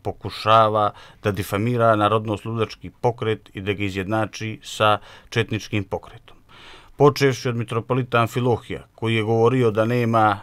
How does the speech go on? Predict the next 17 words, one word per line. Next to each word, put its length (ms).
mira 760
među 560
živima 600
dok 220
ne 120
bude 300
mira 420
među 260
mrtvima, 500
koji 200
je 60
tražio 380
da 100
se 240
nanovo 420
otkopavaju 640
rane 340